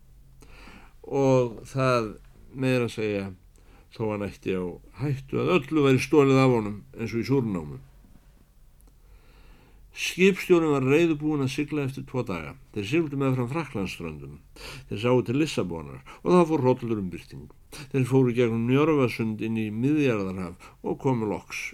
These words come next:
við Feneyjar. „Drottinn veri lofaður,“ sagði Birtingur og faðmaði Martein að sér. „Hér er það sem ég mun sjá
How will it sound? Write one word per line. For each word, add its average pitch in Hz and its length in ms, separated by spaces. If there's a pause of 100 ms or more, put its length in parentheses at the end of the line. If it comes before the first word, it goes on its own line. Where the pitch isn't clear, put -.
við 143 180
Feneyjar. 90 640 (2500)
„Drottinn 92 480
veri 87 160
lofaður,“ 71 640
sagði 60 220
Birtingur - 580
og - 80
faðmaði 123 560
Martein 110 480
að 98 160
sér. 92 240 (320)
„Hér 151 560
er 127 160
það 127 320
sem 127 160
ég 120 80
mun 110 240
sjá 110 240